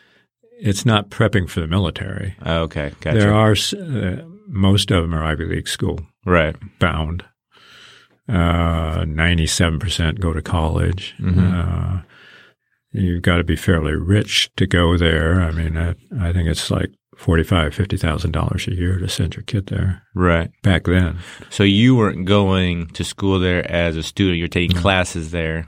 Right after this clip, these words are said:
Speaker 2: but you had already graduated and going there as
Speaker 1: I'd already graduated from
Speaker 2: Gotcha.
Speaker 1: <sighs> high school,
Speaker 2: Mm-hmm.
Speaker 1: uh, by the time I went there. And I went right after graduation.
Speaker 2: So how'd you get on their radar? Because you had applied to the academy?
Speaker 1: Uh, yeah.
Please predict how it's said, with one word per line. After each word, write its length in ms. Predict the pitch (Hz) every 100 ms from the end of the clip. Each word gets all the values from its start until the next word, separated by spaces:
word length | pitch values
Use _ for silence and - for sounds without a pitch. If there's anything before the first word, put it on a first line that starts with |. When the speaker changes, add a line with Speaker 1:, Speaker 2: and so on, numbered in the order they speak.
| -
Speaker 2:
but 120 | 92
you 60 | 92
had 100 | 90
already 240 | 87 82
graduated 640 | 82 90 85 80 85 82 82
and 80 |
going 200 | 80 82
there 160 | 82 80
as 240 | 80 78 95
Speaker 1:
I'd 120 | 98
already 300 | 110 120 117
graduated 640 | 113 113 104 107 110 107
from 440 | - 104 90 87 87
Speaker 2:
Gotcha. 680 | - - - - - 95 90 _
Speaker 1:
<sighs> 100 | 220
high 200 | 123 90
school, 460 | - - 107 107 113 _ -
Speaker 2:
Mm-hmm. 480 | 85 90 82 - 87
Speaker 1:
uh, 200 | 80 82 76 76 -
by 80 | 85
the 80 |
time 240 | 78 98 82
I 60 | 78
went 220 | 82 90
there. 320 | - 87 107 -
And 160 | 95 90
I 40 |
went 240 | 90 98 98
right 200 | 90 85
after 320 | 85 85 -
graduation. 260 | 82 80 -
Speaker 2:
So 120 | 110
how'd 180 | 107 107
you 80 | 98
get 140 | 98
on 140 | 90 82
their 180 | 98 92
radar? 420 | - - - 87 _ _ _ _ _ _ _ -
Because 400 | 95 - 90 87
you 80 |
had 80 | 92
applied 260 | 92 95 92
to 60 | 92
the 80 |
academy? 480 | 95 101 101 104 107 _ _ _ _ _ _ 151
Speaker 1:
Uh, 220 | 113 110
yeah. 460 | 113 113 90 85